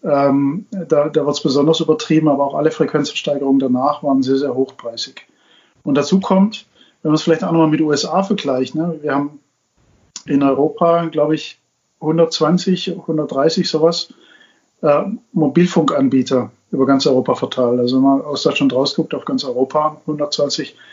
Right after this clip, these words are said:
Mobilfunkanbieter für eine Kundenbasis in Europa, dreihundertdreißig Millionen, ganz grob, glaub ich. Äh,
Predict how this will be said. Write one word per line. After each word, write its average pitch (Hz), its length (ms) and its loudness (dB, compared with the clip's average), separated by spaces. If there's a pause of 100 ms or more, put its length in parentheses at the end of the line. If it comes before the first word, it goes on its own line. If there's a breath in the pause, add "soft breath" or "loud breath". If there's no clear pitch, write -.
(320 loud breath)
Mobilfunkanbieter 156 920 2
für 151 480 0 (460 soft breath)
eine 135 100 -4
Kundenbasis 156 680 0
in 147 100 -2
Europa, 139 560 2 (640)
dreihundertdreißig 135 840 -2
Millionen, 131 400 0
ganz 123 220 -4
grob, 131 240 -8
glaub 135 240 -6
ich. - 200 -8 (520 soft breath)
Äh, 143 300 0